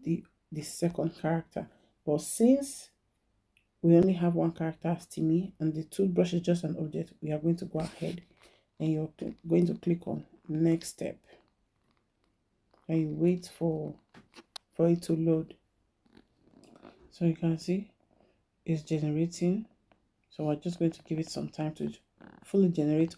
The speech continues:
all the images that we need. Okay, so our images has been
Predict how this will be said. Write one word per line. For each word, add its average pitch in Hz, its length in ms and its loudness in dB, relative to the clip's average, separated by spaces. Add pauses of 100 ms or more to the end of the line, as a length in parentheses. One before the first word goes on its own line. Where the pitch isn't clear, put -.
all 175 220 2
the 165 120 -4
images 156 500 0
that 156 120 -6
we 143 120 -8
need. 147 240 -6 (1900)
Okay, 202 220 6
so 175 480 6 (1040)
our 165 300 6
images 196 640 4 (160)
has 151 320 0
been 147 540 4